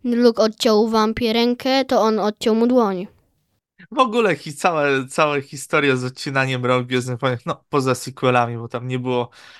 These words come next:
Speaker 2: zbytnio okazji, chociaż Snoke'owi odcięli rękę w Ostatnim Jedi, to, to fakt. A-, ale odcinanie rę-, rąk w Gwiezdnych Wojnach to tradycja. Chyba w trzeciej części tyle podcinali, czy to właśnie Dooku, Mace'owi Windu, czy Anakinowi, to,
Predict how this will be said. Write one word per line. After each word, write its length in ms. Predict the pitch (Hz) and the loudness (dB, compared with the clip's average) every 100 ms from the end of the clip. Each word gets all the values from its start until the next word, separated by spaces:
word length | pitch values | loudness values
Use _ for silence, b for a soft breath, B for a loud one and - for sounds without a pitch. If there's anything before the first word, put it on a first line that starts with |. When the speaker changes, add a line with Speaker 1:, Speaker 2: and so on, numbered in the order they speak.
| B B B B _ _ _ _ _ | B B B B _ _ _ _ _
Speaker 2:
zbytnio 440 | - 156 165 190 175 | -4 -2 -2 -2 0
okazji, 560 | 185 196 147 135 190 | 0 4 4 2 -4
chociaż 340 | 214 214 220 214 | 0 0 0 -6
Snoke'owi 640 | - 202 185 - 117 117 | -6 -4 -2 0 -2 -2
odcięli 380 | 110 - 113 113 | -10 -12 -12 -10
rękę 360 | 113 123 - 127 | -12 -14 -20 -20
w 140 | - | -18
Ostatnim 460 | 78 - 123 127 120 117 | -16 -14 -16 -14 -14 -14
Jedi, 220 | - 123 | -14 -8
to, 200 | 131 127 | -6 -4
to 160 | 131 | -6
fakt. 360 | 123 - - _ - | -8 -12 -16 _ -20
A-, 460 | - - - - 113 | -20 -16 -12 -10 -2
ale 380 | 131 139 143 | 2 4 4
odcinanie 680 | 135 156 - 190 196 196 185 | 4 2 -2 -4 -2 -2 -2
rę-, 280 | 170 160 147 | -2 -2 -2
rąk 200 | 156 156 | -2 -2
w 40 | 147 | -4
Gwiezdnych 320 | 143 139 123 | -6 -6 -4
Wojnach 460 | 127 131 127 123 | 0 0 0 -4
to 120 | - 127 | -8 -4
tradycja. 460 | 127 117 117 120 | -2 -2 -4 -10
Chyba 280 | - 131 127 | -4 0 0
w 100 | - | -2
trzeciej 460 | - - 160 160 147 | -4 0 0 -2 -2
części 340 | 147 139 135 | -4 -4 -8
tyle 260 | 143 143 127 | -2 0 0
podcinali, 760 | 127 127 - - 120 120 117 | 0 -2 -6 -10 -4 -4 -4
czy 120 | - | -6
to 80 | 135 | -2
właśnie 260 | 127 127 139 | -2 -4 -6
Dooku, 360 | 143 190 190 | 0 0 0
Mace'owi 460 | 160 143 139 135 131 | -4 -4 -4 -4 -2
Windu, 260 | 143 139 131 | -2 -2 -4
czy 120 | 131 | -2
Anakinowi, 600 | 123 123 127 127 120 123 | -4 -4 -4 -6 -4 -8
to, 220 | - 117 | -8 -10